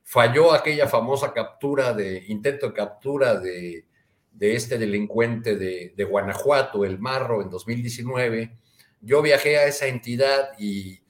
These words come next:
y al llegar a la ciudad de Irapuato busqué a Juan Miguel Alcántara Soria, quien fue su procurador, eh, un, un viejo panista de los doctrinarios, de los antiguos, que fue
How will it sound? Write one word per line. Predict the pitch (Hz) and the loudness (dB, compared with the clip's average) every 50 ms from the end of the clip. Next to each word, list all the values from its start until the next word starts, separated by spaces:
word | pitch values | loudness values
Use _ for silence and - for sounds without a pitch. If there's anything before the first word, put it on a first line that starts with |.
| _ _ _ _ _ _ | _ _ _ _ _ _
y | - 104 101 101 101 101 | -10 -8 -4 -2 0 0
al | 101 104 107 104 | 0 0 -2 -2
llegar | 104 107 104 117 123 127 135 131 | -2 -2 0 0 0 2 2 2
a | 120 | 2
la | 113 110 101 98 95 95 | 2 2 0 0 -2 -2
ciudad | 95 - 113 113 117 | -4 -2 0 0 0
de | 123 120 | 0 0
Irapuato | 123 123 120 117 117 117 - - 131 123 120 - - 123 | -2 0 0 -2 -2 -2 0 0 0 2 0 -2 -4 -6
busqué | 104 98 101 104 101 - - - - 123 127 131 | -6 -6 -6 -8 -8 -8 -10 -8 -6 -4 -4 -2
a | 123 113 | -4 -4
Juan | 113 - 101 95 101 | -2 -2 -4 -4 -4
Miguel | 101 104 120 123 | -4 -2 -2 -2
Alcántara | 113 110 113 - 113 113 - 127 113 113 110 | -2 -2 -2 -4 -4 -2 -2 -2 -2 -2 -2
Soria, | - - - 117 110 104 101 101 104 101 - _ _ | -2 -2 0 0 0 0 0 -2 -4 -4 -8 _ _
quien | - 101 95 92 95 92 - | -10 -10 -10 -10 -12 -14 -14
fue | - 113 113 117 120 120 117 117 120 - _ _ _ _ | -8 -4 -2 0 0 -2 -2 -6 -8 -14 _ _ _ _
su | - - - 143 139 - | -14 -6 -4 -4 -2 -2
procurador, | 135 117 - - 113 110 107 107 107 120 123 123 113 - - - - _ _ _ _ | -4 -6 -4 -4 0 2 2 2 2 4 4 4 2 2 -2 -10 -16 _ _ _ _
eh, | _ 87 85 87 85 82 - _ | _ -16 -16 -14 -14 -16 -14 _
un, | 101 117 135 117 | -10 -10 -8 -8
un | 127 151 165 165 147 147 | -10 -12 -12 -12 -10 0
viejo | 143 151 147 - 147 - | 2 4 4 4 4 2
panista | - 110 107 127 151 143 - - - 127 120 117 107 | 4 2 2 2 0 -2 -2 -2 -2 0 0 0 0
de | 98 92 | -2 -6
los | 90 85 85 82 - - - _ _ _ _ _ _ _ _ | -6 -8 -10 -12 -12 -14 -18 _ _ _ _ _ _ _ _
doctrinarios, | _ 101 92 - - 107 98 98 110 120 123 123 120 120 110 104 98 | _ -4 -4 -2 -2 -2 -2 0 0 2 2 2 2 2 0 -2 -2
de | 98 92 | -6 -8
los | 90 92 - - | -8 -10 -10 -10
antiguos, | - - - - 127 127 120 131 123 - - - _ - _ _ _ | -10 -10 -8 -8 -8 -6 -4 -4 -6 -6 -8 -14 _ -20 _ _ _
que | - 101 | -6 -6
fue | 101 - 120 120 120 120 120 120 - - | 0 2 4 4 4 4 2 -2 -6 -12